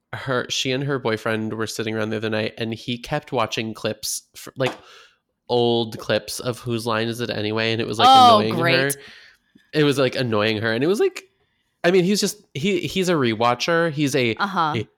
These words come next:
Speaker 2: uh-huh.
Speaker 1: a staunch rewatcher. And so he'd watch
Speaker 2: Mm-hmm.
Speaker 1: one thing and then watch it over and over and over. And she'd be like,
Speaker 2: Oh my God.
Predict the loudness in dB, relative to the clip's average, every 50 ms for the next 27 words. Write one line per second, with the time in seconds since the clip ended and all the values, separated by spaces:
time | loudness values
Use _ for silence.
0 | _ _ -10 -4 -4 -4 -4 -4 -6 -6 -6 -4 -4 -4 -4 -6 -6 -4 -2 -2
1 | -2 0 0 0 0 0 0 0 0 0 0 -2 -4 -8 -14 -18 -14 -8 -4 -2
2 | -2 0 0 0 0 0 0 0 0 0 0 0 -2 -2 0 0 0 0 0 0
3 | 0 0 0 -2 -2 -2 -2 -2 0 0 0 0 0 0 0 0 0 0 -2 -2
4 | -2 -4 -4 -2 0 2 2 0 0 0 0 2 2 2 0 0 2 2 4 4
5 | 2 0 -2 -6